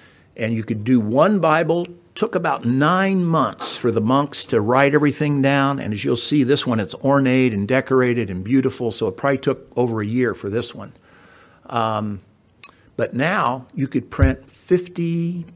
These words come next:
sixty Bibles a year. So productivity surged, and the Bible became very,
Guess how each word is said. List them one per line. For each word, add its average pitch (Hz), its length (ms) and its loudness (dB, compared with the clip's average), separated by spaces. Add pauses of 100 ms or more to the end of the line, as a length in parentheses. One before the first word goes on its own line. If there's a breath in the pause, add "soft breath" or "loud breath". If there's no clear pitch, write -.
(540)
sixty - 540 -6
Bibles 131 480 -4
a 110 60 -4
year. 127 280 -6 (520)
So 113 180 -2
productivity 143 720 -2
surged, - 640 -12 (440 soft breath)
and 107 160 -4
the 101 60 -4
Bible 123 320 2
became 113 540 -4
very, 127 460 0